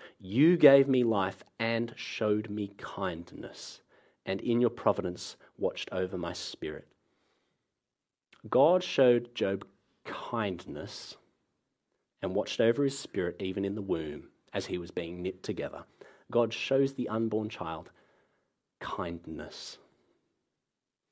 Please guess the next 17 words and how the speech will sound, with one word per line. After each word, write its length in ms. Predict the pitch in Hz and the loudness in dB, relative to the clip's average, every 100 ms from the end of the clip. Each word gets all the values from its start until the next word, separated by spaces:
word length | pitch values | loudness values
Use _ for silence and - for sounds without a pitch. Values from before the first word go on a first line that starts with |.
| _ _ _ - - _ _ _ _ _ | _ _ _ -20 -20 _ _ _ _ _
Jeremiah 480 | - 104 104 101 92 | -4 2 4 4 4
one 200 | 92 90 | 0 -2
five, 500 | - 92 87 85 - - _ _ _ _ _ _ _ _ _ _ _ - | -6 -6 -4 -4 -6 -18 _ _ _ _ _ _ _ _ _ _ _ -8
"Before 300 | 110 131 117 | 6 8 10
I 60 | |
formed 420 | 113 - 131 123 | 6 2 4 6
you 120 | 113 110 | 4 2
in 80 | |
the 60 | 104 | 2
womb, 380 | 104 110 98 98 - | 4 4 4 0 -4
I 260 | 104 107 110 | 0 0 0
knew 360 | 104 98 101 101 | -2 0 0 0
you. 400 | 90 78 71 - _ _ _ _ _ _ _ _ - | -4 -8 -8 -12 _ _ _ _ _ _ _ _ -4
Before 520 | 107 - - 131 139 | -4 -6 0 4 4
you 140 | 127 | 6
were 100 | 123 | 2
born, 500 | 98 - 107 98 87 | 2 0 2 2 -2